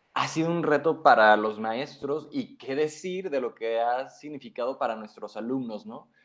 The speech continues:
Tú lo has vivido de cerca y por eso me gustaría que nos hablaras de esto, porque realmente ha sido complicado tanto para los más chicos como para los más grandes asumir las clases virtuales.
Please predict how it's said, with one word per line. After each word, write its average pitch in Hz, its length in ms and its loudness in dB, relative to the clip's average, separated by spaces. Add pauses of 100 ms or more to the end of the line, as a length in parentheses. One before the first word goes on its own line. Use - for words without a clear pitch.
(340)
Tú 151 140 -2
lo 160 100 4
has 151 120 2
vivido 139 340 0
de 123 100 0
cerca 156 600 -6 (100)
y 135 240 -8
por 139 240 -6
eso 175 460 -8 (100)
me 123 320 -8
gustaría 135 540 -4
que 170 340 -6 (340)
nos 127 220 -4
hablaras 135 420 2
de 123 120 2
esto, 104 400 -4 (180)
porque 131 720 0
realmente 165 480 -2
ha 170 40 -2
sido 160 280 -6
complicado 123 640 0
tanto 117 340 -4
para 107 180 4
los 107 220 -2
más 139 200 -2
chicos 180 520 -6
como 120 400 -2
para 110 200 4
los 113 220 0
más 131 220 -2
grandes 143 580 -4
asumir 123 500 -4
las 135 160 -4
clases 117 340 -4
virtuales. 98 680 -12